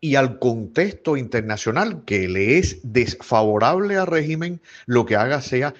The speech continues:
aumentar el control interno, aumentar la represión en medio de un estado de paranoia total.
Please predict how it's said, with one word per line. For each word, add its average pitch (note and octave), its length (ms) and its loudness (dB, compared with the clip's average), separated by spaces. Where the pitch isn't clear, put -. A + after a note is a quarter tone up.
aumentar A#2 800 0
el D#3+ 160 -6
control C3 500 -2
interno, C3 580 -2
aumentar G#2 720 -2
la B2+ 360 0
represión C3+ 760 -2
en G2+ 180 -6
medio B2+ 300 2
de G#2+ 80 0
un A2+ 120 -4
estado B2 540 0
de B2 60 -2
paranoia G#2 580 0
total. F2 480 -6